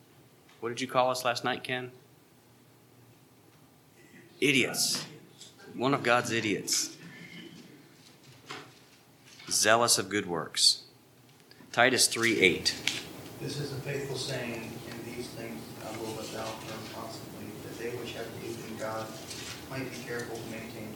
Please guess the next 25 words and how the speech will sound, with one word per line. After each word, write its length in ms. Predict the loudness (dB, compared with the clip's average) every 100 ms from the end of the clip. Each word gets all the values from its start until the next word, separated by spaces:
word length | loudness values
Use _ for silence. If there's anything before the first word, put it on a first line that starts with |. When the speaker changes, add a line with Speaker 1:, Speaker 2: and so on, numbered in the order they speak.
| -10
Speaker 2:
good 220 | -8 -8
works. 360 | -8 -8 -10 -12 -10
These 200 | -8 -8
things 200 | -8 -8
are 100 | -8
good 140 | -6 -6
and 180 | -6 -6
profitable 500 | -6 -6 -8 -8 -8
unto 220 | -10 -10
men. 100 | -10 -10 -12 -12 -12 -12 -14 -14 -14 -14 -10
Speaker 1:
Maintain 580 | -2 -2 0 -2 -2 -2
good 180 | -2 -4
works. 520 | -4 -6 -2 2 2 0 -20 -20 -20 -20 -20 -20 -20 -20 -20 -20 -20 -20 -20 -20 -20 -20 -20 -20 -8
God 260 | 8 10 10
is 100 | 8
good. 280 | 2 0 -2 -14 -20 -20 -20 -20 -20 -20 -20 -20 -20 -12
He 60 | 2
goes 220 | 4 4
above 300 | 8 8 8
and 100 | 6
beyond 420 | 6 6 6 4
simply 320 | 4 2 2
meeting 360 | 4 4 4 2
our 120 | 2
needs. 560 | 0 -4 -4 -2 -2